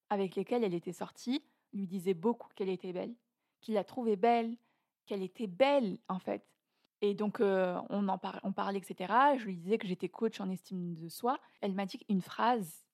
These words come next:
que je veux te partager qui, qui est trop belle. Elle m'a dit, « L'estime de soi,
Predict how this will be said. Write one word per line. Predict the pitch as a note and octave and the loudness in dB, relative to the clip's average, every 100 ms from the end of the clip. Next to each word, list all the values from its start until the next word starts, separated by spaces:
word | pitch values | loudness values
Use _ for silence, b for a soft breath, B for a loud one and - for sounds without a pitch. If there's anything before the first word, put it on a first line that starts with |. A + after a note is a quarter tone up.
| _ _ | _ _
que | A3+ | -6
je | F#3 | -4
veux | |
te | A3+ | -2
partager | A3+ - G3+ F#3 F3+ A3+ A#3+ | -2 0 0 0 -2 -6 -8
qui, | - G3+ F#3 F3+ E3+ E3+ A#3+ _ _ _ _ _ _ _ _ _ _ | -14 -10 -8 -8 -12 -14 -18 _ _ _ _ _ _ _ _ _ _
qui | - | -12
est | |
trop | F3+ A#3 | -4 0
belle. | G3 F#3 - _ b b b b - | 0 0 -6 _ b b b b -2
Elle | G#3+ | 2
m'a | G#3 | 2
dit, « | G3+ C4+ | 2 0
L'estime | C4+ A3 - C#4+ | 2 0 -2 0
de | B3 A3 | 2 0
soi, | - A3 A3+ D#4 | 0 -2 -2 -4